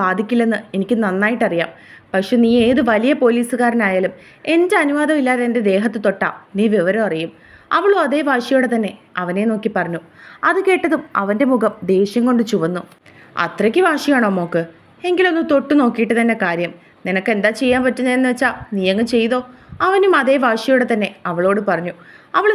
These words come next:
സംശയത്തോടെ അവൻ്റെ മുഖത്തേക്ക് നോക്കി. അവൻ അവൻ്റെ കൈകളെടുത്ത് അവളുടെ ഇരു തോളുകളിലും വെച്ചു.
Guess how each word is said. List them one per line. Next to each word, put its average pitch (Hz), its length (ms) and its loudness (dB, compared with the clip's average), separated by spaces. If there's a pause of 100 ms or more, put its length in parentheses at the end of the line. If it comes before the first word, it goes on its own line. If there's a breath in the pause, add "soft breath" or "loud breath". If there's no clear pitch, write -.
(100)
സംശയത്തോടെ 330 600 0
അവൻ്റെ 262 220 0
മുഖത്തേക്ക് 226 480 0
നോക്കി. 170 220 -8 (420)
അവൻ 202 160 0 (240)
അവൻ്റെ 320 320 -2
കൈകളെടുത്ത് 247 580 2 (240)
അവളുടെ 185 260 2 (100)
ഇരു 208 200 0
തോളുകളിലും 214 560 0
വെച്ചു. 170 220 -8